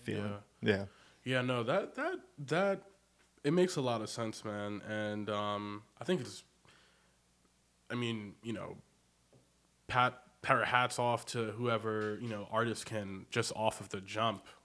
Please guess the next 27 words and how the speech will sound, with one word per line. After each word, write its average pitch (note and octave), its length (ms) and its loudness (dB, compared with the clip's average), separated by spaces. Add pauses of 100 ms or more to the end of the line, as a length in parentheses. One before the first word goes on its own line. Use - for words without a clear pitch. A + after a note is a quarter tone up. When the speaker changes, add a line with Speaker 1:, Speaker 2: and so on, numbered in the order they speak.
(140)
Speaker 2:
when G#2 240 -4
getting G#2+ 280 -4
into G#2+ 260 -8
it, G2 100 -10
their G2+ 120 -10
first - 340 -4
album G#2+ 380 -2
or G2 80 -12
project G#2+ 440 0
can - 120 0
Speaker 1:
Hats A#2+ 160 0
Speaker 2:
just A2+ 40 4
Speaker 1:
off. A#2+ 200 8
Speaker 2:
be, G2+ 60 -4
like, G2 220 -8 (180)
Speaker 1:
Yeah. A#2+ 260 2
Speaker 2:
super B2 440 2
raw, A2 360 2
'cause G#2+ 200 -10
it's G#2+ 200 -10
really C#3 200 4
hard. A#2+ 640 0
It, B2 200 -2
it's B2+ 120 -4
kinda G#3 240 6
like, A#2 300 4
um, G2 500 -4